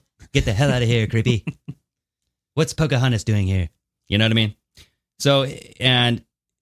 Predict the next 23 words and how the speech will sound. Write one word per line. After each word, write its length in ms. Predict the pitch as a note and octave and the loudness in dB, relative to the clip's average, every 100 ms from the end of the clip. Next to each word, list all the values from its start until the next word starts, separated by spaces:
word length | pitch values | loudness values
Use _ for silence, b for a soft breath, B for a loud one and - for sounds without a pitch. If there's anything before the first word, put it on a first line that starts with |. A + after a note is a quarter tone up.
| _ _ _ | _ _ _
the, 480 | - - C3+ B2+ A#2 | -14 -6 0 0 0
the 140 | B2 A#2+ | -4 -4
first 260 | F#3 F3 | -2 -2
question 300 | - D3 C3 | -2 -2 -2
is, 180 | A2+ F#2+ | -2 -2
like, 220 | G#2 F#2+ | -2 -2
why, 720 | - G2 A2 D#3 G3+ G#3+ G#3+ - _ _ _ _ _ _ _ _ _ _ | -4 -2 -2 -2 -2 -2 -4 -8 _ _ _ _ _ _ _ _ _ _
if 260 | B2+ B2+ - | -4 -4 -6
the 320 | B2+ B2 A2 | -4 -2 -2
F 200 | C#3 D#3+ | -4 -4
B 160 | E3 D3 | -4 -2
I 360 | A#2 A2+ A2+ E2+ | 0 0 -2 -2
was 300 | G#2+ G2+ F#2 | -2 -2 -2
going 240 | G2+ F2+ | -2 -4
to 60 | F2 | -6
plan 640 | - A2+ A#2 A#2+ B2 G#2+ | -6 -4 -2 -2 -2 -2
this 360 | F#2 F2 - - | -2 -4 -6 -6
and 280 | F#2+ F#2 G2 | -4 -2 -2
make 200 | A2 - | -4 -6
this 220 | G2+ - | -8 -4
look 240 | G2 F#2 | -6 -4
like, 340 | F2 D#2+ - F2 | -6 -6 -8 -4
"Ooh, 440 | G#2 F#2 E2 | -2 -2 -4